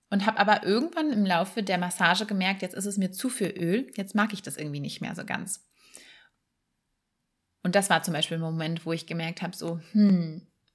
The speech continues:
was mache ich jetzt damit? Ähm, frage ich jetzt, können wir mal bitte ein paar Tücher holen und hier ein bisschen das Öl abnehmen, weil jetzt ist es mir gerade zu viel geworden. Ähm, ich hatte auch einen Moment, wo die Person eine Bodyslide über mich gemacht hat,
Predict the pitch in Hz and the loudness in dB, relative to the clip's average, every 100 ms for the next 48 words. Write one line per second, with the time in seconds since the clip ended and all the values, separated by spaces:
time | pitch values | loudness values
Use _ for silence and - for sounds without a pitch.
0 | _ 180 175 196 180 165 - 160 160 160 | _ -8 -2 0 0 -6 -6 -6 -6 -8
1 | - - - - - - - 170 165 160 | -14 -20 -20 -20 -20 -20 -6 -4 -2 -4
2 | 160 - _ - - 165 175 190 180 175 | -8 -14 _ -6 6 6 6 2 2 0
3 | - 180 175 180 175 175 180 196 185 185 | 0 0 2 0 0 -4 -4 -4 -4 -2
4 | 190 190 185 185 180 196 175 196 202 214 | 0 0 -2 -2 0 2 2 0 0 2
5 | - - 220 220 226 233 240 254 240 196 | 2 2 0 2 0 2 2 2 2 0
6 | 180 - 202 196 190 196 185 190 190 - | -2 -4 -8 -4 -4 -2 -6 -6 -10 -2
7 | 226 226 220 220 220 226 233 233 - - | -2 0 -2 -2 -2 -2 -2 -4 -16 -20
8 | - - - - _ 180 180 175 - 208 | -20 -20 -20 -20 _ 0 2 0 0 -2
9 | 190 185 - 180 202 180 180 180 180 180 | 0 -2 0 0 2 2 2 2 0 -4
10 | 170 175 175 190 170 175 175 170 - 165 | -4 -6 -4 -4 -2 -4 -4 -6 -6 -2
11 | 175 180 226 - 240 254 285 226 254 269 | 0 0 0 0 0 0 0 -2 -4 -6
12 | - 262 269 - - 427 | -6 -6 -6 -6 -8 -8